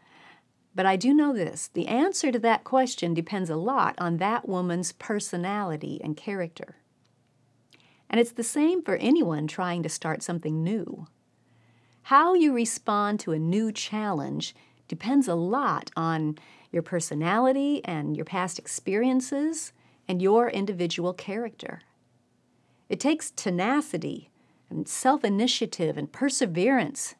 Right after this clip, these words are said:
to do something new and to keep going even when it's difficult, even when you make mistakes, <laughs> even when your arms get tired.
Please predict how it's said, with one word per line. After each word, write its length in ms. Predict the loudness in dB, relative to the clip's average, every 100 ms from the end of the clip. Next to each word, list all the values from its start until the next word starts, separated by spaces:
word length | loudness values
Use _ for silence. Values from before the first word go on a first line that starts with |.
| -14
to 100 | -2
do 140 | 0
something 500 | 0 0 0 0 0 2
new 480 | 4 2 2 -2 -4 -20 -6
and 100 | -2
to 60 | -2
keep 460 | 2 0 2 -4 2
going 560 | 4 4 2 0 -2
even 440 | 2 2 6 6 4
when 160 | 2
it's 160 | 0 -4
difficult, 680 | -2 -2 -2 -6 -8 -8 -14 _ _ _ _ _ _
even 260 | -2 2 6
when 160 | 8 6
you 60 |
make 280 | 6 2 0
mistakes, 720 | -4 -2 2 2 0 -8 -16 -18 _ _ _ _ -8 -6
<laughs> 80 | -4 -6 4
even 280 | 6 6 6
when 160 | 6
your 120 | 4
arms 400 | 4 4 4 2
get 200 | 2 -2
tired. 540 | -2 -2 0 -2 -6